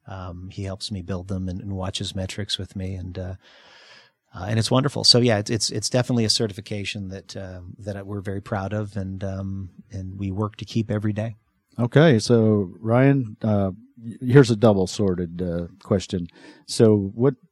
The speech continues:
Speaker 2: wh-, what do you, what do you determine, how do you determine success,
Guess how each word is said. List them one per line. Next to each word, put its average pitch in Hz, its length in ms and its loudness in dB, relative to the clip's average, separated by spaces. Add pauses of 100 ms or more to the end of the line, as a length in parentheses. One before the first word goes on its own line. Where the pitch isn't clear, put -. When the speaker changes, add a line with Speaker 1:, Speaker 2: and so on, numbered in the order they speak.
(240)
Speaker 2:
wh-, 127 260 -8
what 147 260 0
do 196 60 2
you, 151 180 0
what 143 160 2
do 202 60 2
you 180 80 2
determine, 131 480 -2
how 170 100 2
do 202 60 2
you 156 100 2
determine 120 400 -4
success, - 640 -4